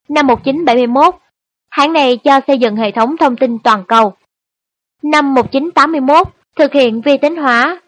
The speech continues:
toàn hệ thống này. Dựa vào năm trung tâm xử lý bằng vi tính, họ lần lượt khống chế tin tức của châu Á, châu Mỹ, châu Âu, châu Đại Dương và năm khu vực ở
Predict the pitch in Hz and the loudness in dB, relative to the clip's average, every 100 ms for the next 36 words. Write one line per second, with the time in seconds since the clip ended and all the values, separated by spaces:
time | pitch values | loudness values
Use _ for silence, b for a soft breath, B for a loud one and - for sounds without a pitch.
0 | - 262 196 208 202 214 277 285 214 - | 0 0 0 -6 -6 -6 -4 -4 -4 -8
1 | _ _ _ _ _ _ _ _ _ - | _ _ _ _ _ _ _ _ _ -8
2 | 269 277 262 262 247 262 277 285 254 277 | 0 2 4 4 2 0 -2 -2 0 -2
3 | 254 240 226 254 262 349 269 208 220 247 | -2 -4 -2 0 0 0 -2 -2 -2 -2
4 | 247 240 349 _ _ - 294 240 233 247 | -2 -4 -8 _ _ -6 0 0 0 -2
5 | 226 226 202 285 311 277 269 - 254 277 | -2 -4 -2 -2 0 0 0 -2 -4 -2
6 | 339 - 254 208 214 - 233 220 208 247 | -4 -2 0 2 0 0 0 2 2 0
7 | 330 _ _ - 262 226 214 180 269 _ | -2 _ _ -2 0 0 -2 -4 -8 _
8 | _ 269 240 220 254 240 _ _ _ 285 | _ 0 2 4 2 0 _ _ _ 0
9 | 262 240 208 185 190 262 240 _ _ _ | 2 0 -2 -4 0 0 0 _ _ _
10 | _ _ - 254 269 247 262 269 269 262 | _ _ -4 2 4 4 0 -2 0 0
11 | 233 208 - 208 | 0 -2 -2 -2